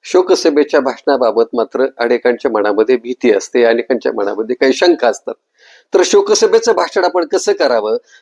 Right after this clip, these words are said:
असं अनेकांना वाटत असतं, पण आजचा हा जो व्हिडिओ आहे, हा व्हिडिओ शोकसभेचं भाषण कसं करावं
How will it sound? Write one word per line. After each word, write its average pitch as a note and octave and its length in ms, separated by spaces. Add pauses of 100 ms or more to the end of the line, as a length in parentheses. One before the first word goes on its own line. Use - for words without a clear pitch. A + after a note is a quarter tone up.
असं G3+ 280
अनेकांना F#3+ 380
वाटत C#3 320
असतं, C#3 200
पण D3+ 160
आजचा C#3+ 300
हा F3 100
जो F3 120
व्हिडिओ D3 280
आहे, G#2+ 260
हा B2 140
व्हिडिओ C3 420 (320)
शोकसभेचं C3+ 840
भाषण A#2+ 320
कसं D3+ 340
करावं A2 340